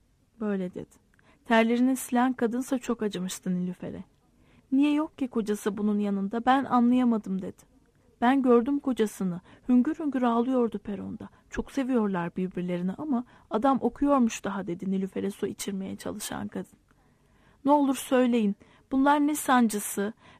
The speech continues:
Bebek mi geliyor yoksa başka bir şey mi? Siz bilirsiniz. Ne olur söyleyin." diye inledi Nilüfer. Kadınlar suskun, birbirlerine baktılar. Düşünmek bile istemiyorlardı ama hepsi doğum yapmıştı. Evet, biliyorlardı.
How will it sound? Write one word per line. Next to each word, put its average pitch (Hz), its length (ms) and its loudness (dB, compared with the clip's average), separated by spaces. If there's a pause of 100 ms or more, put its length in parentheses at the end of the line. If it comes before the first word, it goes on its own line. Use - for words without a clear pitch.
Bebek 294 300 2
mi 294 120 0
geliyor 226 380 2
yoksa 214 400 -6
başka 220 380 -4
bir 208 80 -4
şey 190 280 -6
mi? 226 100 -4
Siz 240 320 -6
bilirsiniz. 220 640 -2
Ne 277 60 0
olur 294 240 0 (140)
söyleyin." 254 480 2
diye 262 220 -4
inledi 233 480 2
Nilüfer. 196 480 -10 (520)
Kadınlar 226 500 -2
suskun, 220 500 -8 (380)
birbirlerine 220 600 -2
baktılar. 190 540 -8 (460)
Düşünmek 269 500 -2
bile 262 200 0
istemiyorlardı 196 1040 -2 (340)
ama 240 180 4
hepsi 269 400 -6
doğum 247 260 2
yapmıştı. 220 640 -4 (540)
Evet, 233 340 0
biliyorlardı. 190 840 0